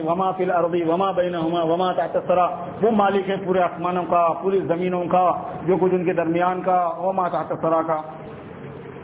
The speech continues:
سورہ فرقان میں ہے، "اللہ الذی خلق السماوات والارض و ما بینہما فی ستۃ ایام ثم استوى علی العرش الرحمن فاسأل بہ خبیرا۔" آسمان و زمینوں کو پیدا فرمایا اور ان کے درمیان کو چھ دنوں میں،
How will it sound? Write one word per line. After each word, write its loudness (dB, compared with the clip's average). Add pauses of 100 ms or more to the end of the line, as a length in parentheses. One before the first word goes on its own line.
(580)
سورہ 4
فرقان 2
میں 0
ہے، -2 (400)
"اللہ 2
الذی 2
خلق -2
السماوات 0
والارض 0
و 0
ما 0
بینہما 0
فی -2 (100)
ستۃ -2
ایام 0
ثم -2
استوى 0
علی 0
العرش 0 (340)
الرحمن 2
فاسأل 0
بہ 0
خبیرا۔" 0 (2000)
آسمان 2
و 2
زمینوں -2
کو -2
پیدا 0
فرمایا 0 (400)
اور 0
ان -2
کے 2
درمیان 0
کو -4
چھ -4 (100)
دنوں -2
میں، 0